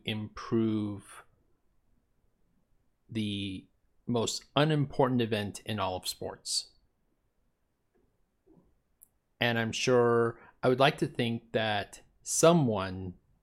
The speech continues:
in that room basically piped up and said, "Listen, what you need to do,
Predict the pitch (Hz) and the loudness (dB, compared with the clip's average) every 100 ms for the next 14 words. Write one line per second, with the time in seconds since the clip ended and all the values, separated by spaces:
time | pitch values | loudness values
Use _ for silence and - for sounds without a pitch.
0 | _ 127 123 113 107 98 110 101 92 90 | _ 0 0 0 0 -2 -4 -6 -6 -12
1 | - _ _ _ _ _ _ _ _ _ | -16 _ _ _ _ _ _ _ _ _
2 | _ _ _ _ _ _ _ _ _ - | _ _ _ _ _ _ _ _ _ 0
3 | 131 139 - 123 123 110 - - 104 - | 0 0 -2 -2 -2 -2 -4 -6 -6 -8
4 | 101 - 92 - 92 - 92 - - - | -12 -10 -10 -8 -8 -8 -10 -10 -12 -20
5 | _ _ _ _ _ _ _ _ _ _ | _ _ _ _ _ _ _ _ _ _
6 | _ _ _ _ _ _ _ _ _ - | _ _ _ _ _ _ _ _ _ -10
7 | 92 104 101 120 180 135 - | -8 -8 -8 -4 -4 -6 -14